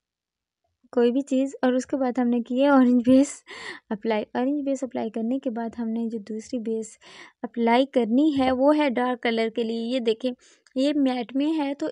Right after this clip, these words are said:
इसको मैं अप्लाई करूँगी। ये इतना अच्छा सा फाउंडेशन है, आपके पास कोई भी डार्क कलर के लिए ये,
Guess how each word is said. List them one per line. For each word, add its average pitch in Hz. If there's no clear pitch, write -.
इसको 269
मैं 285
अप्लाई 254
करूँगी। 269
ये 294
इतना 294
अच्छा 294
सा 320
फाउंडेशन 277
है, 269
आपके 285
पास 330
कोई 339
भी 349
डार्क 277
कलर 262
के 269
लिए 269
ये, 262